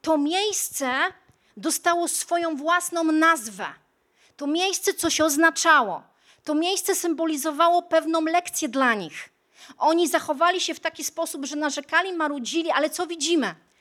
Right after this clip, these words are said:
Widzimy Bożą odpowiedź, amen. Widzimy, że Bóg zatroszczył się o nich, amen. Widzimy o to, o to, że przyszedł i zaspokoił ich potrzebę. Widzimy, że nie zostawił ich tam samych sobie. I co się dzieje?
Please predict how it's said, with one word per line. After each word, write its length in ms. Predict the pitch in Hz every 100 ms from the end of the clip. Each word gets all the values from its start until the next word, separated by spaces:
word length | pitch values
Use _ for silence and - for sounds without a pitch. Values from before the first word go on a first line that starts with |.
| _ - -
Widzimy 320 | 208 277 262
Bożą 340 | 220 254 254
odpowiedź, 480 | 247 - 254 220 -
amen. 340 | 208 196 254 302 _ - - -
Widzimy, 420 | 220 202 277 277
że 160 | 254 240
Bóg 300 | 202 285 240
zatroszczył 460 | 254 - 269 -
się 180 | 247 247
o 100 | 214
nich, 220 | 214 190
amen. 360 | 208 214 262 370 - - - -
Widzimy 400 | 226 202 302 285
o 140 | 262 311
to, 320 | 320 302 208
o 80 | 302
to, 120 | 330
że 140 | 269
przyszedł 580 | 269 - - 339 330 320 262
i 240 | 294 320 - -
zaspokoił 840 | 233 - - 208 - 330 330 330 262
ich 240 | 294 -
potrzebę. 680 | - 285 - 302 262 214 - - - -
Widzimy, 440 | 233 247 339 339
że 140 | 285 311
nie 140 | 320
zostawił 560 | 277 302 - 349 330 285
ich 400 | 285 320 - -
tam 280 | 302 330 311 _
samych 480 | - - 320 339 -
sobie. 480 | - 349 294 233 147 - _ _ _ _ _ _ _
I 60 | -
co 140 | -
się 180 | 269 240
dzieje? 380 | 190 190 156 185